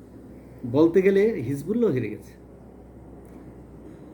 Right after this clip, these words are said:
কয়েকটা মিসাইল ছুড়ে, আহ, কিংবা কয়েকটা ড্রোন ছুড়ে কিন্তু ইসরায়েলের মতন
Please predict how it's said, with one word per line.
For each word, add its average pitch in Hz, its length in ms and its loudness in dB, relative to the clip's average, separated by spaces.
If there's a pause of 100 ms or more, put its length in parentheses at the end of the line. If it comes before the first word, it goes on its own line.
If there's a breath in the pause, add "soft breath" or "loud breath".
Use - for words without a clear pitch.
(100)
কয়েকটা 165 380 4
মিসাইল 170 580 4
ছুড়ে, 170 440 2
আহ, - 500 -8
কিংবা 143 200 -2
কয়েকটা 147 280 -2
ড্রোন 139 320 0
ছুড়ে 170 260 0
কিন্তু 156 300 -2
ইসরায়েলের 135 640 -2
মতন 120 400 -2